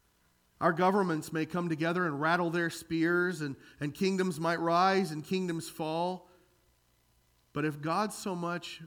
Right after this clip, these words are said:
raises his voice, they all melt. They all fall away.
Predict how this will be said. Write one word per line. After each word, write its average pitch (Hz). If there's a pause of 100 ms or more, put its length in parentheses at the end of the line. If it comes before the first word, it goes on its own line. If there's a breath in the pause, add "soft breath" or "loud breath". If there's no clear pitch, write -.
raises 165
his 156
voice, 135
they 131
all 135
melt. 120 (1000)
They 131
all 143
fall 135
away. 127